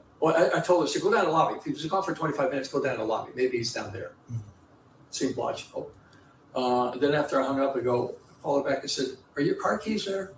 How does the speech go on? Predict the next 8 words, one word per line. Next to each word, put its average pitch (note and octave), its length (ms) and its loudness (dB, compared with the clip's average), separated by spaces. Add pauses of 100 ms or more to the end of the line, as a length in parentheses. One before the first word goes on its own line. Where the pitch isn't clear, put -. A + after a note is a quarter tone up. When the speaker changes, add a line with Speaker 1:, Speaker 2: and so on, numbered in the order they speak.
(100)
Speaker 1:
And D#3+ 80 -10
she - 120 -6
said, - 280 -2
"No." - 240 -8 (920)
I C3 80 -2
said, - 340 -2 (160)
"Okay, - 360 -4 (400)
interesting." - 480 -6